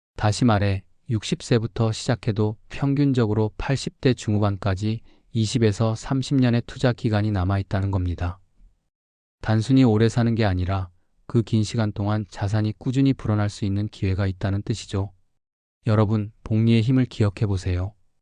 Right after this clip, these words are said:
천만 원을 연 육 퍼센트 수익률로 이십오 년 두면 약 사천삼백만 원이 됩니다. 매달 삼십만 원씩만 적립해도 이십 년 후에는 일억 원이 넘는 자산으로 바뀝니다.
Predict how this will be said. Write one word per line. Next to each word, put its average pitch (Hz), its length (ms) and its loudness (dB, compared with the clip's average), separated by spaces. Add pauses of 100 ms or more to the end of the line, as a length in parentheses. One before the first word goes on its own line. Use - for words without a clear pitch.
(480)
천만 147 380 2
원을 120 300 2
연 104 320 0
육 98 160 -4
퍼센트 117 480 0
수익률로 110 640 -2 (240)
이십오 107 500 0
년 107 220 0
두면 104 380 -4 (240)
약 98 200 -2 (120)
사천삼백만 127 1200 -4
원이 101 180 -2
됩니다. 87 500 -6 (1000)
매달 107 360 2
삼십만 135 540 0
원씩만 110 560 -2
적립해도 104 800 -4 (100)
이십 113 300 0
년 113 200 2
후에는 110 520 -2 (160)
일억 120 280 4
원이 110 180 2
넘는 98 340 -2
자산으로 101 500 -2
바뀝니다. 90 720 -6